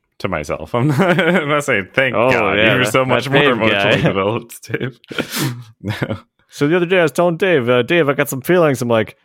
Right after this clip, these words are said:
Speaker 2: "What are those?"
Speaker 1: <laughs> What are those? Um,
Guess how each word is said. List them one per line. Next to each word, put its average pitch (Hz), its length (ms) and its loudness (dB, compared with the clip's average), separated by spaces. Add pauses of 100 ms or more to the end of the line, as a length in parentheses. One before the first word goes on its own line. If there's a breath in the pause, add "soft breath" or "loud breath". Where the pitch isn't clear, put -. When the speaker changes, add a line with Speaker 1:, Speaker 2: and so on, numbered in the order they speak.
(120)
Speaker 2:
"What 247 300 0
are 170 120 2
those?" 240 600 0
Speaker 1:
<laughs> 127 340 0 (340)
What 73 360 -14
are 131 220 -8
those? 170 680 -12 (800 loud breath)
Um, 85 480 -8